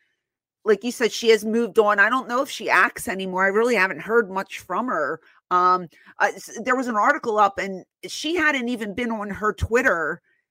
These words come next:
in years. And, and she popped up to just say, you know, "Thank you, W W E, and th-, you know, I'm happy to reconnect with you guys," and stuff like that. So I, I'm happy for her,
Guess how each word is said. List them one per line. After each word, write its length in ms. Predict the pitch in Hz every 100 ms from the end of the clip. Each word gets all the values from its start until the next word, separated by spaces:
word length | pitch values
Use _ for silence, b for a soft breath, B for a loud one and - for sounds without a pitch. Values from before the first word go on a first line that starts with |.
| _ -
in 180 | 220 202
years. 640 | 196 247 262 170 123 151
And, 260 | - 208 196 202
and 120 | 208
she 160 | - 240
popped 400 | - 240 233 233
up 140 | -
to 100 | 220
just 240 | 196 208 -
say, 180 | 220
you 160 | 214 240
know, 140 | 262
"Thank 380 | 233 262 277 269
you, 260 | 269 269 269
W 260 | 262 247
W 300 | 233 226 220
E, 300 | 247 262 254
and 200 | 233 208
th-, 240 | 226 208 -
you 140 | 214
know, 240 | 220 208 208
I'm 160 | 202 - b b -
happy 260 | 247 269
to 80 | 240
reconnect 520 | 254 262 226 247 262
with 140 | 247 214
you 140 | 240
guys," 520 | 233 233 233 233 220
and 140 | 214 196
stuff 280 | - 220
like 220 | 220 208 208
that. 380 | 190 190 -
So 420 | - 220 196 190 190 _ _ _ _ _ _ _ _
I, 160 | 220 294
I'm 220 | 269 320 349
happy 320 | 330 339 330
for 300 | - 311 466
her, 380 | 202 104 -